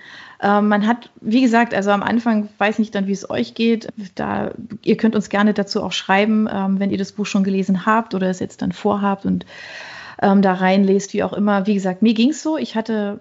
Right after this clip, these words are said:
einen Haufen <laughs> Fragezeichen am Anfang, aber ich konnte das Buch auch nicht weglegen, weil man einfach wissen möchte, logischerweise, wie geht's aus? Also da ist schon ordentlich auch Dramatik drin und ganz viele überraschende Momente und ja,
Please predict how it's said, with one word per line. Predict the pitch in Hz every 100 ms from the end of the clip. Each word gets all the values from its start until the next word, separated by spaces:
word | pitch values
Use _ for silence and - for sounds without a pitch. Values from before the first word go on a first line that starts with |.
| -
einen | 190
Haufen | 208 208 247
<laughs> |
Fragezeichen | 247 233 240 254 226 240 240
am | 214 202
Anfang, | 214 247 233
aber | - 202
ich | -
konnte | 220 214
das | -
Buch | 247
auch | -
nicht | 190 180
weglegen, | 220 - 180 175 170 175 - - -
weil | 185
man | 185
einfach | - 196 214 202
wissen | 208 233 190
möchte, | 196 - 202
logischerweise, | 185 196 202 190 185
wie | 185
geht's | 180 -
aus? | 190 330 -
Also | - 175 185
da | 180
ist | 180 -
schon | 202
ordentlich | 160 190 196 202
auch | 180
Dramatik | - 180 170 196 247 -
drin | - 214 220 - - - - - - - -
und | 202 190
ganz | 202 220 -
viele | 226 214
überraschende | 185 185 180 185 214 196
Momente | 185 180 180 233 269 262 240 233
und | - 190 185 180 170
ja, | 202 247 190